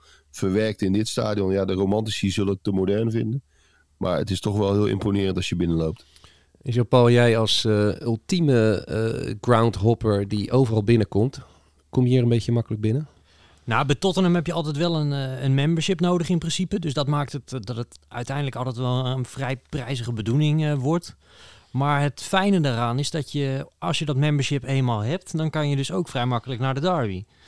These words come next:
Speaker 3: Dus dan vind ik het alweer anders. Want je bent dan in, in totaal ben je misschien iets van honderdtwintig euro kwijt.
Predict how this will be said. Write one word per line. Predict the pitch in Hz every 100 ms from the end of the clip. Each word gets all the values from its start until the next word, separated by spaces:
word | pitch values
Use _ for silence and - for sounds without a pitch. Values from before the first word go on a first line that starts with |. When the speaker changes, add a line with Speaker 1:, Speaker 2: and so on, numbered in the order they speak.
| - -
Speaker 3:
Dus | 127 120 -
dan | 139 147 139
vind | 160
ik | 147
het | 147
alweer | 139 139
anders. | 165 139 101
Want | 120 110
je | 117 123
bent | 123
dan | 120 123
in, | 120 123
in | 120
totaal | 113 - 110 107
ben | 113
je |
misschien | 107 - 117
iets | -
van | 107
honderdtwintig | 110 - 117 101 90
euro | 107 117
kwijt. | 123 127 143